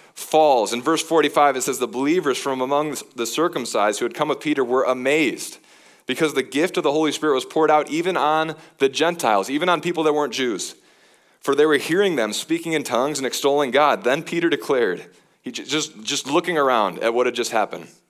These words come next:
He knew he played a part in it. He knew he did not play the decisive part in it. And he declares, "Can anyone withhold water from baptizing these people who have received the Holy Spirit just as we have?" And he commanded them to be baptized in the name of Jesus Christ.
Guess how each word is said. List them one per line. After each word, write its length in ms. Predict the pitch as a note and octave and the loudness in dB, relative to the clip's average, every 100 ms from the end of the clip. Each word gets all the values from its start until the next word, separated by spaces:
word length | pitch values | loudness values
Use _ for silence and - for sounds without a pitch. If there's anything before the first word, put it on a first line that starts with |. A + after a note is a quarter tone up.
| _ _ _ _ | _ _ _ _
He 120 | B2+ | -2
knew 100 | D#3+ | 2
he 140 | F3+ F3+ | 2 2
played 200 | F3 F3 | 4 4
a 40 | |
part 260 | F3 E3+ F3 | 6 4 4
in 60 | |
it. 140 | F#3 A#2 | 0 0
He 120 | D3 | -2
knew 200 | D3 D#3+ | 0 2
he 120 | D#3 | 0
did 100 | C#3 | 0
not 200 | C#3 C3+ | 2 2
play 160 | C#3+ C3+ | 2 0
the 100 | B2 | 0
decisive 500 | A#2+ C3+ A2 G#2 - | -2 -2 -2 -4 -4
part 300 | F#2+ - G2+ | -4 -4 -6
in 80 | |
it. 180 | F#2 - - _ _ _ _ _ _ _ _ - | -6 -8 -16 _ _ _ _ _ _ _ _ -6
And 80 | |
he 60 | B2 | -6
declares, 400 | B2 C3+ B2 G#2+ | 0 2 4 2
"Can 100 | B2 | 0
anyone 400 | B2+ D3+ E3+ D#3 | 0 0 0 0
withhold 320 | C#3 D#3+ C#3 | 0 2 0
water 340 | A#2 A#2 A2+ A2 | 4 4 4 0
from 200 | G#2+ G2 | -2 0
baptizing 520 | A2 A2+ A#2 G#2+ G2+ | 0 0 -2 -2 -4
these 160 | G2+ | -6
people 460 | - G2+ F2+ F2+ F2 - - - | -8 -10 -6 -8 -8 -20 -20 -10
who 100 | - | -2
have 100 | A2+ | -2
received 400 | G2+ - A#2+ B2 | -2 -6 -4 -2
the 80 | A#2 | -2
Holy 200 | G#2+ G#2+ | 0 0
Spirit 480 | G2+ - F#2+ F#2 - - _ | -2 -6 -4 -4 -6 -16 _
just 420 | - A2 G2 - - | -2 0 0 -6 -8
as 140 | G2 | -8
we 140 | F#2+ F2+ | -6 -8
have?" 360 | E2+ E2+ - - _ _ _ _ _ - | -6 -8 -12 -20 _ _ _ _ _ -8
And 80 | |
he 60 | G#2 | -8
commanded 420 | G#2 G#2 A#2 B2+ | -6 -4 -2 -2
them 160 | B2 A#2 | -2 -2
to 80 | G2+ | -4
be 80 | F#2+ | -4
baptized 640 | G#2 G#2+ - A#2 A2 A2 | -2 -4 -4 -4 -2 -4
in 100 | - | -8
the 60 | F2+ | -8
name 220 | F#2 G2 | -8 -8
of 80 | F#2 | -8
Jesus 320 | F#2 F#2+ F#2 | -10 -8 -10
Christ. 540 | - E2+ F2 - - | -8 -8 -6 -10 -14